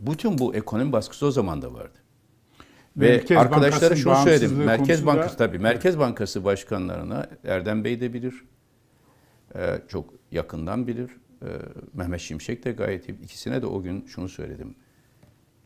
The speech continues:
Speaker 1: "Cumhurbaşkanımızla ben konuşurum. Sizin göreviniz gereğini yapmaktır.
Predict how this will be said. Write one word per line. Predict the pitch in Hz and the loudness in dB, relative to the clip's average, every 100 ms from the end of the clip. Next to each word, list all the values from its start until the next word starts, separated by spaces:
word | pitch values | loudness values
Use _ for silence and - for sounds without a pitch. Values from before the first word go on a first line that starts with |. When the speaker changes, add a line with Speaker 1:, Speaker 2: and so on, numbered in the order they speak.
| _ - | _ -8
Speaker 1:
"Cumhurbaşkanımızla | 107 101 80 - 78 80 78 | -4 -4 -4 -8 -12 -10 -8
ben | 73 69 | -10 -10
konuşurum. | - 65 - 60 - _ _ _ _ _ _ _ _ _ | -16 -18 -20 -20 -20 _ _ _ _ _ _ _ _ _
Sizin | - 101 110 | -12 -6 -4
göreviniz | 92 80 73 95 82 | -2 -4 -6 -8 -8
gereğini | 73 67 65 | -8 -8 -10
yapmaktır. | 57 - - _ | -14 -18 -20 _